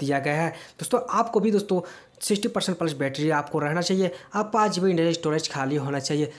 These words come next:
तभी आप Realme वाई थ्री डॉट ज़ीरो का अपडेट करें। अगर उससे पहले अगर आप कर दोगे तो आपको मोबाइल भी डैमेज हो सकता है, इसलिए दोस्तों सिक्सटी परसेंट प्लस बैटरी होना चाहिए, पाँच जी बी इंटरनल स्टोरेज खाली होना चाहिए।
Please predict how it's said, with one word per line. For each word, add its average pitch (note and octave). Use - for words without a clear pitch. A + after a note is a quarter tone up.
तभी G#3
आप F3
Realme D3
वाई C#3+
थ्री D3
डॉट C#3+
ज़ीरो D3
का D3+
अपडेट G3
करें। G3
अगर A#3
उससे B3+
पहले F#3+
अगर E3+
आप D3
कर F#3
दोगे G#3
तो E3
आपको G#3
मोबाइल D#3
भी F3
डैमेज C#3+
हो D3
सकता D3+
है, C#3
इसलिए A#3+
दोस्तों A3
सिक्सटी F3
परसेंट D#3
प्लस C3
बैटरी E3
होना A3
चाहिए, G3+
पाँच D#3+
जी D3+
बी D#3
इंटरनल C#3+
स्टोरेज D#3
खाली C3+
होना C3+
चाहिए। C#3